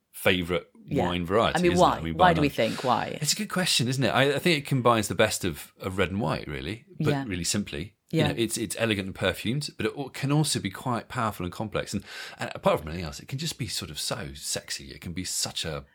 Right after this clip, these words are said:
Speaker 1: a wine that just grabs,
Speaker 2: Ethereal, isn't
Speaker 1: grabs
Speaker 2: it? Yeah,
Speaker 1: you.
Speaker 2: yeah. I think
Speaker 1: Um,
Speaker 2: also there's an element where it, you know, it's unpredictable.
Speaker 1: Mm.
Speaker 2: You don't really know what you're gonna get when you
Speaker 1: <laughs>
Speaker 2: open a bottle of, of, of Pinot Noir,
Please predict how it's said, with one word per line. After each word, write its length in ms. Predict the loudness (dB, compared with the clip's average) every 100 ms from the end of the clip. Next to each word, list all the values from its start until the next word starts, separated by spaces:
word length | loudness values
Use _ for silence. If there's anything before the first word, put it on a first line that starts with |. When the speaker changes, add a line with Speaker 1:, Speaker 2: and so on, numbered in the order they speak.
| _ _ -8
Speaker 1:
a 180 | -4 -2
wine 260 | 0 2 2
that 60 |
just 220 | 0 -6
grabs, 520 | -8 -8 -2 0 0 4
Speaker 2:
Ethereal, 520 | 6 6 6 2 0
isn't 180 | 0 2
Speaker 1:
grabs 400 | 2 2 2 0
Speaker 2:
it? 40 |
Yeah, 180 | 0 -2
Speaker 1:
you. 120 | -6 -4
Speaker 2:
yeah. 200 | -2 -2 2 4 6
I 60 | 6
think 160 | 4
Speaker 1:
Um, 20 |
Speaker 2:
also 160 | 4 2 0 2
there's 160 | 4
an 80 | 8
element 260 | 8 6 6
where 280 | 4 4 2
it, 140 | -2
you 120 | 0
know, 60 | 2
it's 200 | 0 2
unpredictable. 920 | 4 6 4 2 0 -2 -4 -4 -4 -8 0
Speaker 1:
Mm. 220 | 4 6
Speaker 2:
You 80 | 6
don't 320 | 8 6 6
really 480 | 2 6 6 8 6
know 120 | 8 6
what 200 | 6 6
you're 100 | 6
gonna 180 | 6
get 220 | 6 6 6
when 140 | 6
you 100 | 8
Speaker 1:
<laughs> 80 | 8
Speaker 2:
open 160 | 6
a 60 | 4
bottle 320 | 4 4 8
of, 180 | 8 8
of, 240 | 4 2 2
of 180 | 0 0
Pinot 280 | 0 2 4
Noir, 320 | 6 6